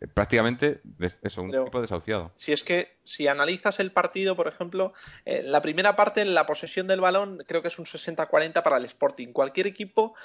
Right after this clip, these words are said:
Speaker 2: se atreve a tocar, se atreve a dominarnos, se atreve a, a jugar en tu campo, ¿no? Nos gana, eh, recién ascendidos, como Hércules, como Levante, como, como equipos que estaban en descenso, como el Sporting de Gijón. Eh, cualquier equipo nos ha perdido cualquier tipo de respeto y ya no,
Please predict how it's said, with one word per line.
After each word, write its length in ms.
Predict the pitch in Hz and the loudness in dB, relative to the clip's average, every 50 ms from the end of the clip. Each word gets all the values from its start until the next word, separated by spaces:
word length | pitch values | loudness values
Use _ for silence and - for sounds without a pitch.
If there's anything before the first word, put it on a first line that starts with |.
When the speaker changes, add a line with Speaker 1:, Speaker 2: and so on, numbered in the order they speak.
| - - | -20 -16
Speaker 2:
se 160 | - - - 160 | -4 2 4 4
atreve 320 | 147 - 180 185 202 208 | 4 4 4 4 4 4
a 80 | 196 196 | 4 4
tocar, 360 | 160 135 - 160 147 139 - | 2 2 4 4 2 2 2
se 80 | - | 0
atreve 280 | 135 127 - 165 165 175 | -2 0 0 0 2 2
a 80 | 180 175 | 2 2
dominarnos, 640 | 170 151 143 143 143 147 156 143 139 131 123 120 | 0 -2 -4 -2 0 0 0 0 0 -4 -8 -6
se 80 | - 139 | -6 -6
atreve 420 | 127 - 151 156 165 175 185 185 - - - - - | -6 -2 -2 -2 -2 -2 -4 -6 -8 -16 -20 -20 -6
a, 340 | - - 151 143 - 135 143 | 0 2 2 2 4 4 2
a 40 | 139 | 2
jugar 280 | - - 143 147 160 | 0 0 2 2 2
en 120 | 180 175 156 | 2 0 -4
tu 120 | - 135 | -8 -2
campo, 360 | - 175 175 165 139 131 127 | 0 0 0 2 2 0 0
¿no? 200 | 131 151 185 208 - - - _ | 0 0 -4 -6 -8 -12 -20 _
Nos 260 | - 143 139 139 143 | -6 -4 -4 -2 0
gana, 400 | 143 170 190 202 226 240 233 - - | 0 0 2 2 0 0 -2 -4 -4
eh, 240 | 160 156 151 147 143 | -4 -2 -2 -2 0
recién 300 | 143 151 147 - 175 190 | 0 0 0 2 2 2
ascendidos, 640 | 208 202 - 175 147 139 156 160 147 131 123 - | 2 0 -2 -6 -6 -4 -2 0 0 0 0 0
como 260 | - 127 127 131 143 | -4 -6 -4 -2 -2
Hércules, 380 | 160 160 - 147 135 127 123 - | -2 -2 -2 -2 -2 -2 -2 -2
como 180 | - 123 127 127 | -4 -4 0 0
Levante, 460 | 127 127 143 156 156 151 - 127 127 | 2 4 4 4 2 0 -2 -4 -2
como, 300 | - 135 131 131 127 - - - _ _ _ | -2 -2 -2 -4 -6 -8 -12 -20 _ _ _
como 220 | - 151 143 143 | -2 -2 0 0
equipos 340 | 147 - 190 190 - 208 - | -2 -4 -2 0 0 0 0
que 80 | - 175 | -2 -2
estaban 280 | - - 190 202 202 | 0 2 2 2 2
en 120 | 196 180 151 | 0 -2 -4
descenso, 400 | 135 131 - 180 180 170 - 143 | -6 -2 0 -2 0 0 -2 -4
como 160 | 143 135 135 | -4 -2 -2
el 40 | 131 | -4
Sporting 400 | 127 131 - 160 160 - 190 175 | -4 0 0 0 0 0 -2 -2
de 100 | 170 165 | -2 -2
Gijón. 440 | - - 123 - - 202 196 - - _ - - - - - | -2 -4 -8 -2 0 0 0 -2 -4 _ -20 -20 -20 -10 -4
Eh, 260 | 139 131 - - _ _ | -4 -4 -4 -6 _ _
cualquier 400 | - 165 151 156 - 220 233 240 | 4 4 4 4 4 4 4 4
equipo 340 | 233 233 - 240 233 - 233 | 2 0 -2 0 0 0 0
nos 160 | 208 190 - | 0 0 -2
ha 80 | 202 190 | -2 -2
perdido 260 | 202 202 214 214 202 | -2 -2 -2 0 2
cualquier 320 | 202 180 175 - 185 180 | 2 0 0 -2 -4 -6
tipo 280 | - 214 190 - 220 202 | -6 -6 -2 2 4 4
de 60 | 180 | 4
respeto 380 | 160 143 - - 190 190 - 160 | 2 0 -2 -4 -4 -2 -2 -2
y 300 | 139 135 139 151 156 143 | -4 -4 -10 -14 0 2
ya 160 | 156 175 208 | 4 4 4
no, 220 | 220 214 208 196 | 2 -2 -4 -6